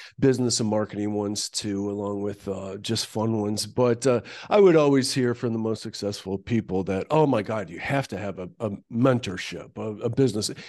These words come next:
And, you know, it's usually the people that are selling mentorship. So I joined my program, and because if you haven't paid big bucks, uh, to,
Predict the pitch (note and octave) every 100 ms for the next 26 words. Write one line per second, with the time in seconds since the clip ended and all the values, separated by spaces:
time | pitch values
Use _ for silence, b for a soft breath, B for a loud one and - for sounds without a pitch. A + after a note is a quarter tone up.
0 | B - B2+ B2+ A#2+ A2+ A2+ C#3 B2 A#2+
1 | G2+ B2 A2 G2 F#2+ F2+ F2 - G#2+ F2+
2 | E2 G#2 A#2 - D#2+ - - - - G2+
3 | F2+ F#2 G#2 C3 B2 G#2 A2 G2 G2+ F#2
4 | F#2 F#2 F#2 F#2 F#2 F2 G2+ A#2+ A2+ A#2
5 | A#2+ D3+ D3 C#3 C3 D3 C3+ - D3+ D#3
6 | A2 D#3+ D#3 - C#3+ C3 B2+ B2 B B
7 | B _ B2 B2+